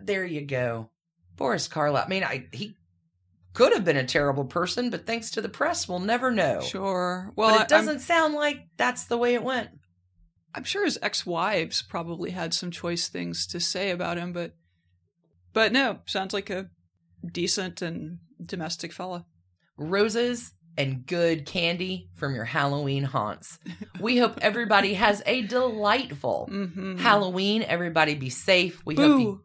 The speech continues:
Speaker 1: get all the candy you want. Don't forget, there's still time to get tickets
Speaker 2: Ah, yeah.
Speaker 1: for our live show coming up. Stacy, tell the people.
Speaker 2: Sure. Thursday, November third, next Thursday. This coming Thursday.
Speaker 1: This Thursday.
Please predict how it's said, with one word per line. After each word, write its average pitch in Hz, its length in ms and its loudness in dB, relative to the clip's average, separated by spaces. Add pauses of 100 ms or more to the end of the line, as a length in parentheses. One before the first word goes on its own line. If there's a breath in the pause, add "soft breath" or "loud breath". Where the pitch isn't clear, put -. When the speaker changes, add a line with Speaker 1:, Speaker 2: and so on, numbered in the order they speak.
(260)
Speaker 1:
get 208 340 6
all 185 180 8
the 170 100 0
candy 180 380 0
you 156 160 0
want. 202 460 4 (960)
Don't 175 300 4
forget, 202 380 2
there's 160 160 0
still 190 180 2
time 185 240 2
to 180 80 -2
get 175 200 -2
tickets - 460 -2 (120)
Speaker 2:
Ah, 180 140 2
yeah. 170 120 0
Speaker 1:
for 202 280 4
our 240 220 6
live 254 380 4
show 185 260 2
coming 214 280 0
up. 233 160 0
Stacy, - 380 -4
tell 254 200 2
the 220 60 -4
people. 240 440 -4 (380 loud breath)
Speaker 2:
Sure. - 560 2 (180)
Thursday, 202 840 0
November 226 380 0
third, 220 520 -6 (120)
next 220 240 -2
Thursday. 240 460 -6 (500)
This 196 160 -2
coming 226 260 0
Thursday. 214 480 -6 (420)
Speaker 1:
This - 200 -14
Thursday. - 360 -18